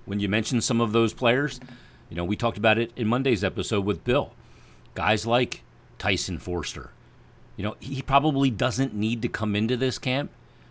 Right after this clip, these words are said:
and blow them away, but sure would be nice if he did. It may take a little time, but if he comes in and has a really good rookie camp into training camp and preseason,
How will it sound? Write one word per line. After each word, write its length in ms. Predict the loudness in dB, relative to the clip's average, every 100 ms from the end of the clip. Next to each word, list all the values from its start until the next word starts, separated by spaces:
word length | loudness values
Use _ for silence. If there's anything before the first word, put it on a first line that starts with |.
| -20 -4
and 240 | -2 -2
blow 360 | -4 0 4 6
them 220 | 6 4
away, 480 | 4 2 2 0 -4 -14 -20 -20 -20 -20 -20 -12
but 120 | -4
sure 280 | 0 2 4
would 180 | 2 0
be 100 | -2
nice 300 | -2 -2 -6
if 100 | -12
he 100 | -14
did. 380 | -10 -10 -10 -18 -20 -20 -20 -20 -20 -14
It 100 | -6
may 100 | -4
take 240 | 0 0 2
a 40 |
little 200 | 0 -2
time, 300 | -6 -8 -10 -20 -20 -20 -20 -20 0
but 260 | 2 2 -6 -20 -10
if 120 | -4
he 80 | -2
comes 280 | 0 0 2
in 80 |
and 100 | 0
has 180 | 0 -2
a 60 | -4
really 320 | -2 0 0
good 340 | 0 0 0 -6 -20 -12
rookie 320 | 0 0 0 -4
camp 340 | 0 -2 0
into 180 | -4 -4
training 480 | -4 0 0 -2 -2
camp 320 | -2 -2 -2
and 160 | -8
preseason, 840 | -4 -2 -2 -2 -2 -2 -4 -6